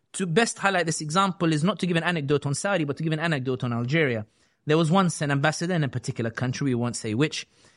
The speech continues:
in which, uh, you know, sitting in a room with some experts, and they said to the ambassador,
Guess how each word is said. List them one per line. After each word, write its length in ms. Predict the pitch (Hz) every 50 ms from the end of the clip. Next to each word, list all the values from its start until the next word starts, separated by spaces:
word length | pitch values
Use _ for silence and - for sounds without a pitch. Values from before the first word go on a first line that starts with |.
| _ _ _
in 160 | - 151 151 156
which, 260 | 160 - - - 151
uh, 380 | 143 135 131 127 117 110 107 - 135 123 117 117 - - -
you 120 | 127 131
know, 180 | 120 120 120 - - -
sitting 420 | - - - - 160 - 156 143 139
in 100 | 135 127
a 80 | 127
room 320 | 127 131 147 156 160 151 131
with 140 | 120 113 -
some 220 | - 127 117 -
experts, 480 | 113 127 - - - 156 170 180 165 -
and 100 | 156 143
they 80 | 139 139
said 200 | - - 151 -
to 80 | 151
the 80 | 139 123
ambassador, 500 | 123 131 156 151 - 165 165 175 170